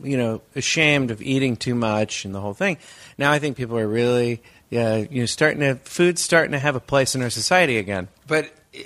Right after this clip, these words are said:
Speaker 2: as a raw diet? Or
Speaker 1: Especially among the Hispanic population. <laughs>
Speaker 2: What a terrible thing to say. I've already started masturbating in my front seat thinking of it. Uh,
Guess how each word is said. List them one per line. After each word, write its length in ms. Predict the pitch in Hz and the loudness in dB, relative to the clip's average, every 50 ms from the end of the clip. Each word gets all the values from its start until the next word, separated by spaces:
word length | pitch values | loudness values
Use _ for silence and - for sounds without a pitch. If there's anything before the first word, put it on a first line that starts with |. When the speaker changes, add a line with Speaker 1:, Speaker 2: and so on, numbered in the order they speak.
| - 120 120 | -12 -4 2
Speaker 2:
as 220 | 127 135 135 123 | 2 2 2 2
a 80 | 131 123 | -2 -4
raw 360 | 117 120 127 135 143 147 151 | -2 -2 0 2 2 2 2
diet? 520 | 151 135 143 135 135 143 156 180 196 202 - | 0 0 0 0 0 2 2 2 2 0 0
Or 20 | |
Speaker 1:
Especially 480 | - - - 240 240 240 - - 220 196 | -2 -4 0 0 0 2 2 2 0 2
among 240 | 185 175 160 156 | 2 0 0 0
the 80 | 147 135 | -2 -2
Hispanic 600 | 127 139 135 - - - 185 185 165 143 117 - | -2 -2 -4 -2 -2 0 0 0 0 -2 -4 0
population. 600 | - 131 127 - 120 117 117 113 - - - 95 85 | 2 2 2 2 2 2 2 2 0 -2 -4 -4 -8
<laughs> 60 | - - - - - _ _ _ - _ | -10 -14 -18 -20 -20 _ _ _ -18 _
Speaker 2:
What 100 | - 139 127 | -10 -6 -6
a 60 | - | -4
terrible 340 | - - 135 127 127 123 120 | 2 4 6 6 6 4 2
thing 200 | - - 135 123 | 0 0 0 0
to 80 | 123 113 | 2 -2
say. 340 | - - 147 139 131 117 - - - - - - - - | 0 2 2 2 2 0 -2 -6 -8 -8 -18 -16 -6 -4
I've 100 | 135 131 | 0 0
already 160 | 147 151 147 | 2 0 0
started 340 | - - - 165 151 147 131 | -2 2 2 4 4 4 2
masturbating 760 | 135 147 165 156 - - 151 127 120 117 117 110 110 107 107 110 | 0 0 0 0 0 0 0 4 4 4 4 4 2 0 -2 -2
in 80 | 110 | -2
my 140 | 110 113 110 | -2 -4 -4
front 320 | - - 147 135 131 113 | 2 4 6 6 6 6
seat 280 | - - - 160 135 104 | 4 2 2 2 0 -2
thinking 380 | - - 147 147 135 131 120 110 | 0 0 0 0 0 -2 -6 -6
of 140 | 101 101 | -6 -6
it. 60 | 107 - _ _ - - - - - - - - | -8 -12 _ _ -20 -20 -20 -20 -20 -20 -8 0
Uh, 260 | - 160 170 170 156 | 2 4 6 4 4